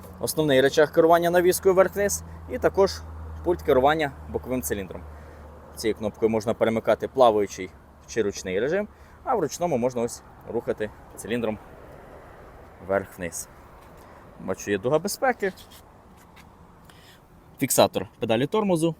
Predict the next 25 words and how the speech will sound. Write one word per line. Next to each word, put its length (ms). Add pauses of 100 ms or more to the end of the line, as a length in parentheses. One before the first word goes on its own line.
(140)
ось 80
тут 160
наша 220
об'єднана 380
педаль 240
тормозу. 440 (300)
Газ 360
є 160 (120)
і 80
під 160
ногою, 400 (160)
і 80
є 120
під 200
рукою. 360 (180)
Ось 100
така 200
панель 340
приборів, 380 (460)
показує 440
оберти, 480 (520)
кількість 340
палива 320
і 80
температуру. 640